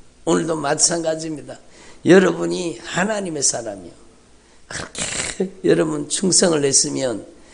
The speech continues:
세상 가치관으로 보면 더 잘 돼야 되잖아요. 근데 여러분, 더 억울한 누명을 뒤집어쓰고 감옥에 갇혀버렸습니다. 얼마나 고통스러웠겠습니까? 그런데도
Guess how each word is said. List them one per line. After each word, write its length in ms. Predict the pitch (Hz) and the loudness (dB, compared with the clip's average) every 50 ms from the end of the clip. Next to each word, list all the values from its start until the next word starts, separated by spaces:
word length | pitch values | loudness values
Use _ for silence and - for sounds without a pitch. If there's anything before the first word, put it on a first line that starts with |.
| - - - - - | -20 -20 -20 -20 -16
세상 520 | - - - - 185 160 - 175 170 160 160 | -10 -4 2 4 6 6 6 6 4 2 2
가치관으로 760 | 147 147 143 143 - - 151 147 143 139 139 135 131 131 127 | 0 0 0 2 2 2 2 2 0 0 0 0 -2 -2 -4
보면 460 | 127 139 139 135 135 131 123 123 123 - - - - - - - - | -4 -4 -6 -4 -4 -6 -6 -6 -8 -14 -18 -20 -20 -20 -20 -4 4
더 220 | - 156 175 185 | 8 8 8 8
잘 300 | 175 - - - 127 143 | 8 4 0 0 -2 0
돼야 280 | 139 165 175 165 147 127 | 2 2 4 4 2 2
되잖아요. 460 | 127 123 113 110 117 104 87 71 62 53 - - | -2 -4 -4 -4 -6 -6 -8 -10 -12 -14 -18 -8
근데 600 | - - 170 175 180 233 240 247 262 262 - - - - - - - - | 0 2 2 2 4 2 2 2 0 -4 -10 -16 -20 -20 -20 -20 -10 -2
여러분, 460 | 127 123 123 120 120 120 120 120 120 | 0 0 0 0 -2 -4 -8 -10 -10
더 100 | - - - - 151 143 127 120 110 53 52 - - 50 - - | -10 -10 -6 -4 -2 -2 -2 -2 -2 -2 -2 -2 -2 -4 -4 -2
억울한 560 | - 170 185 160 180 180 170 165 156 143 131 | 0 0 2 2 2 2 2 2 2 2 0
누명을 500 | 135 143 151 151 156 156 151 143 151 147 | 0 0 2 4 4 4 2 0 -4 -4
뒤집어쓰고 880 | - 143 139 143 147 143 147 135 - - 151 156 180 185 165 - - - - - - - - - - | -6 -6 -6 -6 -2 0 2 2 2 0 0 -2 -2 -4 -4 -4 -8 -18 -20 -20 -20 -20 -20 -20 -14
감옥에 460 | - - 107 127 135 123 120 117 104 | -8 -6 -2 0 0 0 0 -2 -8
갇혀버렸습니다. 960 | 90 95 98 - - - - 87 76 - - - - - - - - - - - - - - - - - - - - _ - _ _ _ - - - _ _ - - | -8 -8 -4 -4 -4 -4 -4 -8 -12 -12 -8 -6 -6 -6 -6 -8 -14 -20 -20 -20 -20 -20 -20 -20 -20 -20 -20 -20 -20 _ -20 _ _ _ -20 -20 -20 _ _ -2 2
얼마나 400 | 156 160 160 170 175 170 160 135 | 2 4 4 4 2 0 0 -4
고통스러웠겠습니까? 1300 | - - 143 135 - - 135 123 - - 131 110 104 95 - - - - - - - - - - - - - - - - - - - - - - - | -4 -6 -8 -6 -6 -8 -6 -4 -4 -4 -4 -4 -6 -6 -8 -10 -6 -6 -6 -6 -6 -10 -16 -18 -20 -20 -20 -20 -20 -20 -20 -20 -20 -20 -20 -10 0
그런데도 880 | - 180 196 196 196 190 175 180 175 175 190 214 240 233 247 - - - | 4 4 6 6 4 2 2 -2 -2 -2 0 0 0 0 -2 -6 -12 -20